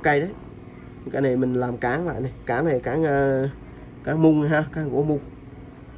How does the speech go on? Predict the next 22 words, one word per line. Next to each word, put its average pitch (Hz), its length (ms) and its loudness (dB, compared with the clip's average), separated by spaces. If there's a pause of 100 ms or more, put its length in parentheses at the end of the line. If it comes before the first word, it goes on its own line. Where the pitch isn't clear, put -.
(460)
Gỗ - 60 -6
mung 135 220 2
thì 127 120 2
nó, 135 340 0 (4000)
đây, 139 140 4
cây 147 120 6
này 131 180 6
bán 131 220 4
ba 156 120 8
trăm 151 140 -4
sáu 165 180 4
mươi 175 240 0
nghìn, 135 100 4 (540)
dài 139 180 6
mười 135 120 8
bảy, 175 360 4
bản 131 200 -2
rộng 127 160 0
nó 143 100 4
bốn 165 160 2
chấm 190 120 2
ba. 160 220 6